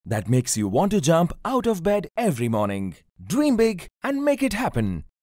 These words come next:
Sky is the limit. Do these words resonate with you? Yes! Welcome aboard to your new world of unparalleled opportunities and success. At S B I Mutual Fund, we strive to bring the best out in you.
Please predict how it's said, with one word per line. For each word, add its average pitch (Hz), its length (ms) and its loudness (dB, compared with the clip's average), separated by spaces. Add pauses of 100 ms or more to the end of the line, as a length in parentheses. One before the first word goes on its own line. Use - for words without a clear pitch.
(320)
Sky 151 640 0
is 98 200 -8
the 127 120 2
limit. 110 480 0 (320)
Do 277 140 4
these 330 260 2
words 202 320 2
resonate 135 480 2
with 95 160 -4
you? 95 320 -2 (120)
Yes! 262 600 0 (480)
Welcome 185 460 4
aboard 151 480 6
to 127 100 -2
your 120 180 6
new 143 200 4
world 147 400 6 (100)
of 110 240 0
unparalleled 202 760 4
opportunities 120 840 0
and 202 200 -4
success. 101 720 -2
At 101 240 -4
S 240 180 2
B 233 180 2
I 220 140 2
Mutual 214 380 2
Fund, 110 340 -2 (220)
we 175 260 -2
strive 113 460 -2
to 104 100 -4
bring 98 280 -2
the 87 100 -4
best 143 400 -2
out 87 320 -4
in 180 200 2
you. 104 360 0